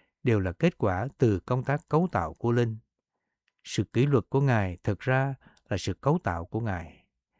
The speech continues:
Giá đèn vàng được đánh giác từ vàng ròng. Việc đánh giác tạo ra dấu ấn,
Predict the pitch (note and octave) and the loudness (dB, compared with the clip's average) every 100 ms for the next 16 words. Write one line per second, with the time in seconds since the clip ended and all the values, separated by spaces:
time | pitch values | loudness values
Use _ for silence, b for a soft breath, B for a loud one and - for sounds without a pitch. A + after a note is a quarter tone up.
0 | _ _ _ _ _ _ B2+ C#3 E3+ B2+ | _ _ _ _ _ _ 0 2 4 4
1 | G#2 G#2 G2+ F2 F#2 F2+ A#2+ D3+ D#3 D3 | 4 4 2 2 -2 -4 2 4 6 4
2 | E3+ - - G#2 G2 F2+ G2+ F#2 D2 - | 2 -2 0 2 2 0 0 0 -6 -20
3 | _ _ _ _ _ _ _ - A2+ F#2+ | _ _ _ _ _ _ _ -2 0 0
4 | - D3 D#3 D3+ F3 _ - F2+ F#2+ B2+ | 2 2 4 4 0 _ -4 -2 0 0
5 | B2+ B2 D3 D3 D#3 | 2 2 0 0 0